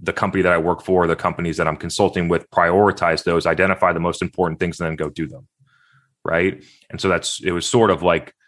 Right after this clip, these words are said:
uh, training in order to do that. Like, um, I had, at that point, the reason that I knew all of these,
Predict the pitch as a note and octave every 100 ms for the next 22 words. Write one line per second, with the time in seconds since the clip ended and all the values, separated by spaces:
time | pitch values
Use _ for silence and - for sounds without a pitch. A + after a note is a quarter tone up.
0 | _ _ - E2 D#2+ D#2 D#2 D#2 - -
1 | E2 - A2 G#2+ G2 E2+ E2 E2+ E2+ D#2+
2 | D#2 - E2 F2 E2 E2+ D2+ - D2+ E2
3 | D#2 - _ _ _ _ F2 D#2+ D#2+ D#2
4 | F2+ E2 E2+ E2 D#2 E2 F2+ - F#2+ -
5 | F#2 F2 D#2+ F2+ E2+ F#2+ G2 F2+ E2 D#2+
6 | D#2+ F#2 G2+ D#2 D2+ D#2 D#2+ D#2+ D2+